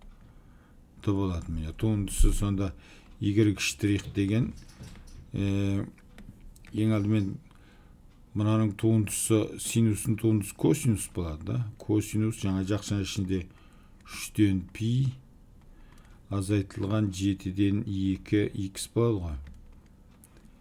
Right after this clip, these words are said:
Екінші мына жетіден екі икстің туынды тапсақ, ол,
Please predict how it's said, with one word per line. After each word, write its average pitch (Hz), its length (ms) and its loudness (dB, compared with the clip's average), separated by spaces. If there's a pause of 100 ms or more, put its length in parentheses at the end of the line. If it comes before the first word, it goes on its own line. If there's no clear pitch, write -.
(240)
Екінші 113 400 2
мына 123 160 6
жетіден 113 540 4
екі 107 260 0
икстің - 320 -4
туынды 110 320 4
тапсақ, 107 480 0
ол, 101 160 0